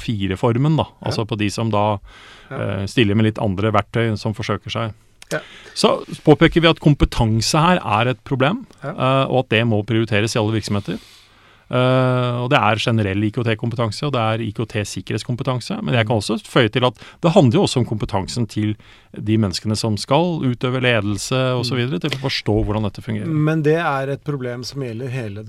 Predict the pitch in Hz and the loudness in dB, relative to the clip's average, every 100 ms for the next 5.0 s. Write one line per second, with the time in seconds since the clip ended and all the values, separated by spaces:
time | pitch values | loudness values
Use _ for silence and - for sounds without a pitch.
0 | 127 110 - 135 110 135 143 98 120 120 | -10 -10 -10 -10 -10 -2 0 0 -6 -8
1 | 127 113 123 143 - 139 127 127 120 113 | -8 -6 -6 -8 -6 -10 -6 -8 -8 -10
2 | 117 123 123 120 117 117 98 113 107 110 | -12 -14 -12 -12 -10 -10 -10 -10 -12 -12
3 | 110 113 110 110 110 190 185 123 110 - | -12 -12 -12 -12 -14 -16 -16 -14 -14 -16
4 | - - - - 123 104 - 127 131 _ | -20 -20 -20 -8 -8 -6 -12 -10 -12 _